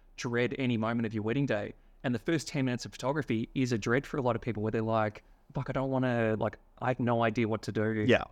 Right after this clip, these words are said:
Speaker 1: This is gonna be really awkward. Let's get all that out of the way early." And then also, the good thing about doing it three months early is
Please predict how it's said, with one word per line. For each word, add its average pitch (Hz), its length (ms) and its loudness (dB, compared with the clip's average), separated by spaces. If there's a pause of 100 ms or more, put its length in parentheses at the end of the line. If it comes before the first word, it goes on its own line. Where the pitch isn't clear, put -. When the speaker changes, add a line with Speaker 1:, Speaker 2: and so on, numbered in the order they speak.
Speaker 1:
This 120 140 -4
is 123 60 -10
gonna 113 160 0
be 110 100 -2
really 110 260 0
awkward. 110 500 0
Let's 139 260 -2
get 135 120 2
all 117 100 2
that 117 220 0
out 117 120 -2
of 113 60 -4
the 117 60 0
way 113 240 2
early." 127 380 -2
And 127 140 0
then 127 100 0
also, 151 400 -2
the 139 80 -4
good 165 180 -2
thing 170 140 0
about 139 240 0
doing 135 200 0
it 117 80 -4
three 131 180 -4
months 123 220 -4
early 143 320 0
is 117 200 -6